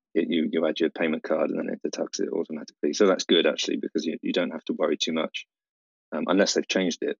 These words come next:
um, which is possible. But, uh, yeah, it made it quite convenient. I didn't have to worry about having a certain amount of money on there. Um, and you get invoiced, I think it's monthly, um, and you get,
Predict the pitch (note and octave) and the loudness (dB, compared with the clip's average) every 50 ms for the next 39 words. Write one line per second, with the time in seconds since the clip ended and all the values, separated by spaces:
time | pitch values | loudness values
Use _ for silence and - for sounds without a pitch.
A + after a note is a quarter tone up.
0 | _ _ - E2+ E2+ E2 D2+ D2+ D2 - - _ _ _ _ _ _ F#2 - F#2 | _ _ -12 -8 -6 -4 -2 -2 -4 -6 -8 _ _ _ _ _ _ -12 -12 -12
1 | - - F2+ E2+ - - - F2 E2+ - E2+ D#2+ - - - F2+ F2 E2+ - - | -4 -2 -2 -2 0 0 0 0 0 2 0 -2 -2 0 2 4 4 4 2 2
2 | F#2 F#2+ F2+ - - - - - - - - _ _ _ _ - G2 - G#2 F2 | 4 4 4 4 2 -4 -12 -14 -14 -14 -18 _ _ _ _ 2 4 6 6 6
3 | D#2+ C#2 E2 - - E2+ D2+ - - F2 D#2+ D#2+ D2+ D2+ C#2+ - - - - F2+ | 4 4 0 0 0 0 0 2 0 0 2 2 0 0 -2 -2 -2 0 0 0
4 | D#2+ D2+ - - E2 E2+ D#2 D#2 D2+ D2 - - D#2+ D#2 E2 - - - - E2+ | 0 -2 -2 -4 -2 0 0 0 0 -2 -2 -2 -4 -6 -4 -4 -4 -4 -2 -4
5 | E2 E2+ E2+ E2+ E2 E2 D#2+ E2 E2+ E2 D#2+ D2+ D2+ E2 - - - _ _ _ | -4 -4 -4 -4 -4 -2 -2 -2 -2 -2 -2 -4 -4 -6 -8 -10 -12 _ _ _
6 | _ _ _ _ _ _ _ - F#2+ F2 E2 D#2+ - - _ _ _ _ _ _ | _ _ _ _ _ _ _ -6 -2 -2 0 0 -2 -4 _ _ _ _ _ _
7 | _ _ _ _ _ _ G#2 G2 G2 F#2 F#2 F2+ - G2+ - - G2+ - - _ | _ _ _ _ _ _ 2 4 4 4 4 4 2 2 4 6 4 4 2 _
8 | _ C3 A2+ A2+ G#2+ G2+ F#2 F2 E2+ - - - E2+ - _ _ - A2 G2+ F2+ | _ 6 6 8 6 8 6 6 6 4 2 0 -2 -2 _ _ 2 2 2 0
9 | - - F#2 - - - F#2+ F2 E2+ F2 F2+ - - G#2 G2+ G#2 A#2 - _ _ | -2 -6 -6 -6 -6 -4 -2 -2 -2 -2 -4 -4 -2 0 0 0 -2 -4 _ _
10 | _ _ _ _ - - F2+ F2 F2 F2 - F2+ - - - F2 E2 - - - | _ _ _ _ -6 -4 -2 -2 -2 -2 -4 -6 -6 -6 -8 -8 -8 -8 -6 -4
11 | - - - | -2 -2 -2